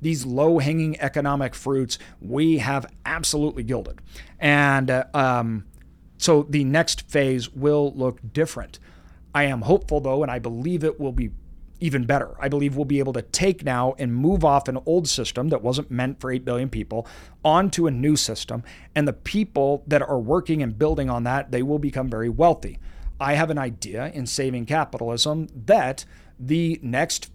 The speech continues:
phase that we move into, the overall, uh, last phase we were in, capitalism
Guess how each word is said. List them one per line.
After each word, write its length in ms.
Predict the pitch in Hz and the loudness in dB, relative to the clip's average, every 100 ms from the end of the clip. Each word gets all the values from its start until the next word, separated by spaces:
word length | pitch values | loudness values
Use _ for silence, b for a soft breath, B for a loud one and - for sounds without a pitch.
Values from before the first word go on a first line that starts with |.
| - - | -14 -4
phase 500 | 196 180 147 135 127 | 4 4 4 0 -4
that 160 | 143 | -4
we 160 | 160 143 | -2 0
move 240 | 143 147 | 0 0
into, 540 | 151 147 - 104 120 165 B B B B | 0 -2 -6 -6 -6 -4 B B B B
the 360 | 143 139 131 - | 0 2 0 0
overall, 1000 | 156 185 190 190 170 160 151 151 151 127 - - - | 4 6 6 4 4 4 6 6 4 0 -10 -12 0
uh, 240 | 139 127 | 2 4
last 300 | 131 160 - | 4 2 2
phase 220 | 156 139 117 | -2 -4 -2
we 100 | 127 | -4
were 180 | 123 | -4
in, 320 | - 120 120 - B B | -4 -4 -4 -8 B B
capitalism 1000 | - 165 185 190 156 147 127 135 135 | 0 0 0 0 2 2 0 -2 -4